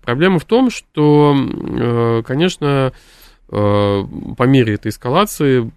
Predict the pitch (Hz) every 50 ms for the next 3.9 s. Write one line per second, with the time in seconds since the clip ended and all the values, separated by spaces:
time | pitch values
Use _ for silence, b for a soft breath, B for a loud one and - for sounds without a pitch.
0 | - - 110 101 101 101 98 98 98 95 - - - - - - 107 - - 110
1 | - - 117 120 110 117 123 113 - - - - 98 95 95 - 110 - - -
2 | 104 98 - - - 101 95 95 95 101 90 107 101 95 - 110 110 117 113 -
3 | 285 233 254 - b b b b b b b b _ 120 117 117 120 120